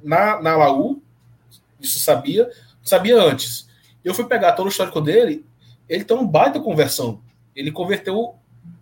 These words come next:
mais de oitenta por cento, agora não lembro exatamente o número, mas foi mais de oitenta por cento dos pênaltis que ele bateu. Cara,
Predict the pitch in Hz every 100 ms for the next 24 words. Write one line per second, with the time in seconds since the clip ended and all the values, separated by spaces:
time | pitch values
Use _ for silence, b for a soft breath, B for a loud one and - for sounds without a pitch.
0 | _ - 156 214 220 214 160 175 151 147
1 | 165 165 151 151 135 - 180 208 123 -
2 | b b b 151 156 196 175 226 220 226
3 | 220 233 202 202 202 202 - 190 196 185
4 | 185 220 185 139 131 _ _ _ _ _
5 | _ 339 294